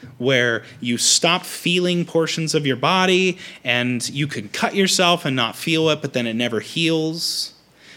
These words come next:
That's actually primarily a subtropical disease, but it does happen in the, the ancient Near East. It does happen in the Near East even today. Um, we know what causes it. It requires incredible medical treatment.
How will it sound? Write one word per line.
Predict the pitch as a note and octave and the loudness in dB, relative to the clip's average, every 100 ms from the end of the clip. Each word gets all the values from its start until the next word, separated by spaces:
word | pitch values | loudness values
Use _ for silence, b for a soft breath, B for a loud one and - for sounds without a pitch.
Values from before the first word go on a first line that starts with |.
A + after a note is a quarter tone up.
| B | B
That's | D3+ F3+ | -2 2
actually | F#3 D#3+ - C3+ | 2 0 -2 -2
primarily | - E3 E3+ A3 B3+ F3 C#3 | 0 0 2 4 4 4 2
a | |
subtropical | B2 - F3 D3+ - F3+ F#3+ F#3+ D#3 A2 | 0 0 0 -2 -2 0 0 0 -4 -4
disease, | G2 F#2+ F#2+ E2 E2 | -6 -6 -6 -8 -8
but | - A#2 | -6 -4
it | C3+ | 0
does | G3 G3+ B B | -2 -2 B B
happen | - F#3 F#3+ D3+ A2 G#2 A#2 C3+ B B | -2 0 0 0 0 0 -4 -8 B B
in | C3 B2+ B2 | -4 -2 -2
the, | B2 A2+ G#2+ A2 | 0 0 0 -2
the | A2+ | -4
ancient | G#2+ A#2 A#2 - G#2+ | -2 -2 -2 -4 -2
Near | G#2+ G#2 | -2 0
East. | G2+ A#2+ - | 0 -2 -2
It | A#2 | -2
does | C3 B2+ | -2 -2
happen | - D#3 D#3 | -2 -2 0
in | B2+ A2+ | -2 -2
the | A2+ | -2
Near | A#2 A2+ | -2 -2
East | A2+ - | -2 -4
even | A2+ A2 G2 | -4 -4 -6
today. | C#3+ F#3 G#2+ E2+ B B B - | -2 0 0 -4 B B B -6
Um, | G#2+ G#2+ G2+ G2 G2 - _ _ _ _ - - | -2 -2 -2 -6 -10 -20 _ _ _ _ -16 -4
we | B2 | 0
know | D#3 | 2
what | F3+ D#3+ | 2 0
causes | - D#3 D#3 D#3 | 0 0 0 0
it. | D3+ | 0
It | C#3+ | 0
requires | A#2+ - C#3+ C#3+ C#3 B2+ | -4 -2 0 2 2 0
incredible | C3 A#2+ - - E3 F3 D#3 | -6 -8 -8 -2 -2 0 -2
medical | C3+ B2 A#2+ G#2 | -2 -4 -4 -8
treatment. | - C3+ C3 B2+ | -2 -2 -2 -6